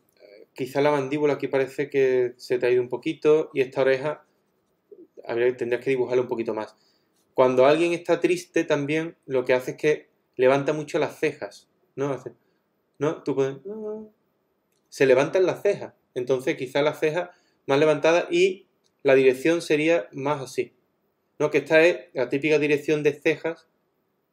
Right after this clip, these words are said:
que le ponen a las vírgenes, las vírgenes que están llorando, ¿no? Así, pues le han matado al hijo y tal. Las vírgenes, pues le ponen,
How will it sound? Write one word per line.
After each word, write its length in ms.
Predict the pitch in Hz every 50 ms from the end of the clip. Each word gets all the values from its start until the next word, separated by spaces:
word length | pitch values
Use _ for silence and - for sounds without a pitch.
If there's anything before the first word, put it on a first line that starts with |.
| _ _ _ _ -
que 80 | - 139
le 80 | 127
ponen 220 | 123 131 135 147 156
a 60 | 156
las 160 | 147 131 127
vírgenes, 360 | 151 180 165 - 143 123 120
las 140 | 120 113 113
vírgenes 300 | 127 139 131 135 143 139
que 60 | 139
están 200 | 135 - 143 135
llorando, 560 | 127 120 113 123 151 170 175 156 147 147 147
¿no? 180 | 139 143 151 160
Así, 380 | 143 - - 139 143 147 139 _ _ _ _ _ _ _ _ _ _ _ _ _ _ -
pues 80 | -
le 60 | -
han 60 | 123 123
matado 280 | 123 120 127 120 117
al 100 | 113 127
hijo 220 | 160 156 - - 127
y 40 |
tal. 320 | 127 135 135 139 131 - _ _ _ -
Las 220 | 143 127 120 123
vírgenes, 380 | 131 143 135 131 151 151 151 151
pues 100 | - 139
le 80 | 127 123
ponen, 320 | - 135 131 143 147